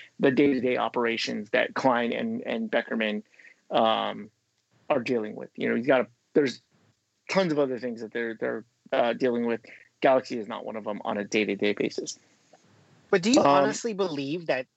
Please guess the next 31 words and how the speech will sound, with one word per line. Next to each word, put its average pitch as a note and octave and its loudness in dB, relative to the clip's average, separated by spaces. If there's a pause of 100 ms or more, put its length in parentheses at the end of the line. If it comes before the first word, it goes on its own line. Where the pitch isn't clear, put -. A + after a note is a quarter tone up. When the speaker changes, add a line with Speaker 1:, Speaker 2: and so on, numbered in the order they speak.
(180)
Speaker 2:
they C#3+ 0
would C3+ -6
get C3 -2
rid A#2 -8
of C3 -10
Chris - -8
Klein? A2 -4 (440)
I D#3+ 6
mean, D#3 4
the E3 4
guy E3+ 4
got A3 0
a, D3 -8 (240)
a D#3+ -8
five-year G3+ -4
contract E3+ -10
extension C#3+ -8
after E3 2
Speaker 1:
Sure. B3 2
Speaker 2:
posting F3+ -4
the G3 -2
worst F#3 4
Speaker 1:
I E3+ -4 (360)
Speaker 2:
history, F3+ -2 (340)
I E3+ 2
mean, D#3+ -6
worst G#3+ 0 (200)
season F#3 -8 (240)
in G#3 -4
club F#3 -2
history. D3 -6